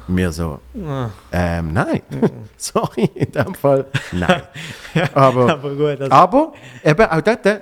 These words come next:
Speaker 2: in
Speaker 1: ohne Scheiß, ich hab's nicht, ich hab's nicht schlimm gefunden. Ich hab's nicht schlimm gefunden. Ich bin im Auto gesehen,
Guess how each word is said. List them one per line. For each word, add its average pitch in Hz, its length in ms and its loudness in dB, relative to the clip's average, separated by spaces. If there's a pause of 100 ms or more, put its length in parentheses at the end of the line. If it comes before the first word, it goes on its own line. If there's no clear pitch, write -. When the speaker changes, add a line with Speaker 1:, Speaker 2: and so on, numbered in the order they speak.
Speaker 2:
in 143 80 0
Speaker 1:
ohne 202 160 4
Scheiß, 220 260 2
ich - 80 -4
hab's - 180 0
nicht, 190 140 -4
ich - 80 -4
hab's 165 140 0
nicht 185 120 0
schlimm 180 260 0
gefunden. 82 380 -2 (1000)
Ich 113 60 0
hab's 120 140 0
nicht 123 160 2
schlimm 107 160 0
gefunden. 85 240 -6
Ich - 60 -12
bin 90 120 -4
im 95 40 -4
Auto 160 260 0
gesehen, 160 300 -2